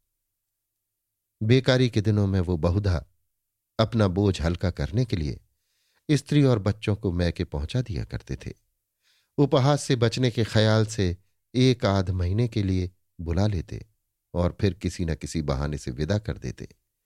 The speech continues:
जब से मिस्टर जॉन सेवक की शरण में आए थे,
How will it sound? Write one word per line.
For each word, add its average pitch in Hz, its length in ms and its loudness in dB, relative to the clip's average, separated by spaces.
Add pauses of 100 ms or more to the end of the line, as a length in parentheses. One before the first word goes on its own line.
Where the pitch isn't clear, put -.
(220)
जब 127 200 2
से 135 200 0
मिस्टर 113 380 0
जॉन 113 260 2
सेवक 90 320 -4
की - 120 -4
शरण 98 340 -2
में 131 120 2
आए 62 160 -2
थे, - 180 -14